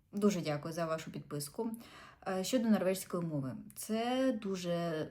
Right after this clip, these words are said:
м, залежить від того, е, чи даються вам мови. Це все сугубо індивідуально. Дуже багато людей є, які вчать дуже наполегливо, дуже багато і займаються, уділяють, приділяють часу на це, але мова й не йде.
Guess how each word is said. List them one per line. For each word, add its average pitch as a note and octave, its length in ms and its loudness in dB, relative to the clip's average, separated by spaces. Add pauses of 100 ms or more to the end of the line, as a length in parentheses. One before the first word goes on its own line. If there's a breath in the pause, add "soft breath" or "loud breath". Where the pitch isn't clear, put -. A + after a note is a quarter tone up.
(200)
м, D#3+ 260 -6
залежить E3 500 -4
від D#3 220 -6
того, F#3+ 500 0 (1400 loud breath)
е, D#3 580 -2 (600)
чи A#3 240 0
даються G#3 420 4
вам D#3 200 0
мови. C3+ 280 0 (440)
Це G3 180 0
все A#3+ 460 0 (140)
сугубо F#3+ 300 0
індивідуально. D3+ 720 0 (100)
Дуже A3 200 2
багато G#3+ 360 4
людей G#3 380 4
є, E3+ 200 4
які F3 500 -4 (540 loud breath)
вчать F#3+ 380 2
дуже E3 340 -2
наполегливо, D#3 1040 -2
дуже E3+ 240 -4
багато E3 420 -4
і D#3+ 120 -4
займаються, D#3 560 -2
уділяють, D#3+ 400 -4
приділяють E3+ 420 -4
часу C#3+ 360 -6
на D3+ 140 -2
це, D#3 500 -6
але D#3+ 240 -4
мова D3+ 280 -2
й - 20 0
не D3 120 -2
йде. C#3 200 -6